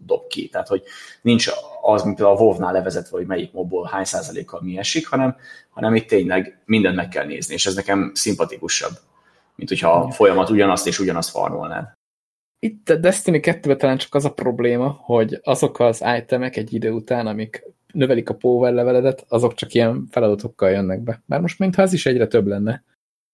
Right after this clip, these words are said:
Speaker 2: hogy egyre több helyről tudsz szerezni ilyen power engrammot.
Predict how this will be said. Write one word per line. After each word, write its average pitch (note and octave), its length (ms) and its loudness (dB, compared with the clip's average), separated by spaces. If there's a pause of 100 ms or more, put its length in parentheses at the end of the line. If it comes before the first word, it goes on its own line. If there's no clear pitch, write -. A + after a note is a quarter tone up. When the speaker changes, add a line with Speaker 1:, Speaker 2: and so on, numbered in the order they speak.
(280)
Speaker 2:
hogy A2 180 0
egyre A#2 200 6
több A2 200 -2
helyről A#2 300 4
tudsz A#2 200 -6
szerezni A2 440 0
ilyen A2+ 480 -4
power A2+ 300 0
engrammot. A2+ 640 -2